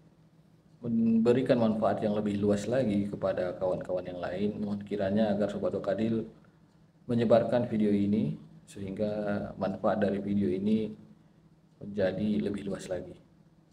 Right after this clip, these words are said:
Terima kasih bagi Sobat Dokadil yang sudah subscribe channel Dokadil Institute.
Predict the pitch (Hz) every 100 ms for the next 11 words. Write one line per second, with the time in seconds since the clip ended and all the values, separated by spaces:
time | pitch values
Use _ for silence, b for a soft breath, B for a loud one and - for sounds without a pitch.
0 | _ _ _ _ _ - 117 120 123 147
1 | 147 - 107 107 107 107 104 101 110 107
2 | 98 - 104 101 101 - 113 107 - 101
3 | 101 101 101 101 104 - - - 160